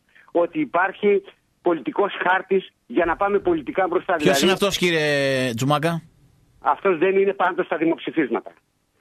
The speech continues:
Speaker 2: Ναι.
Speaker 1: Η λογική ότι οι εκλογές είναι δημοψήφισμα είναι λάθος. Δεν είναι τα διλήμματα.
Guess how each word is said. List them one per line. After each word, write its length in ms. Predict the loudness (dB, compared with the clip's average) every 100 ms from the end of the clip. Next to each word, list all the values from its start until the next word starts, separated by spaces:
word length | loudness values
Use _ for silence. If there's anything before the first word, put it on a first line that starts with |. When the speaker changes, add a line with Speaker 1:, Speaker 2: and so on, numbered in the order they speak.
| -4
Speaker 2:
Ναι. 140 | 0
Speaker 1:
Η 40 | 2
λογική 440 | 2 -2 -2 0
ότι 140 | 2 0
οι 40 |
εκλογές 420 | 0 0 0 0
είναι 140 | 2 2
δημοψήφισμα 640 | 2 0 0 -2 0 -2
είναι 200 | 0 0
λάθος. 500 | 2 0 -4 -14 -20 _ _ -20 -18
Δεν 200 | -2 2
είναι 160 | 4 2
τα 140 | 0
διλήμματα. 640 | 0 0 2 0 -4 -8